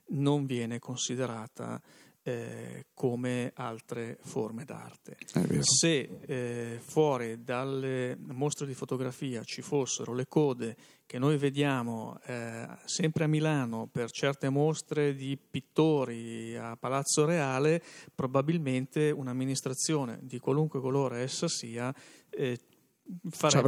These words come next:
Speaker 2: avrebbe
Speaker 1: dei
Speaker 2: pensato,
Speaker 1: ragionamenti
Speaker 2: sì,
Speaker 1: diversi.
Speaker 2: sì, sì, sì.
Speaker 1: Probabilmente io ho paura che, eh, Forma sconti anche, e non solo poi Forma, ma tanti altri che operano nel settore,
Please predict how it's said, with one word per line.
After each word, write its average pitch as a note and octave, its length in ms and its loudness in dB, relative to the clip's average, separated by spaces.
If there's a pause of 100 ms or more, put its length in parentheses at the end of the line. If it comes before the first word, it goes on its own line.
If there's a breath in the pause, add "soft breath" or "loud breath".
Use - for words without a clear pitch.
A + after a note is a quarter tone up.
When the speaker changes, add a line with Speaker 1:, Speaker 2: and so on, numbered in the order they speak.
Speaker 2:
avrebbe C#3 100 6
Speaker 1:
dei D#3 80 6
Speaker 2:
pensato, D3 340 4
Speaker 1:
ragionamenti A#2+ 420 4
Speaker 2:
sì, - 100 2
Speaker 1:
diversi. G2 440 0
Speaker 2:
sì, - 120 0
sì, - 120 -2
sì. - 320 -8
Speaker 1:
Probabilmente E3 720 4
io D#3 160 6
ho C#3+ 80 4
paura C#3 580 4
che, B2 680 -2
eh, A#2+ 40 -6
Forma C#3+ 500 2
sconti C#3 680 0
anche, B2+ 840 -4
e B2 40 -10
non A#2 160 -12
solo D3 320 4
poi A2+ 240 0
Forma, B2 500 -2
ma A#2 140 -6
tanti B2 420 -4
altri A2+ 420 -6
che - 120 -12
operano A#2 420 -4
nel A2+ 140 -8
settore, B2+ 540 -4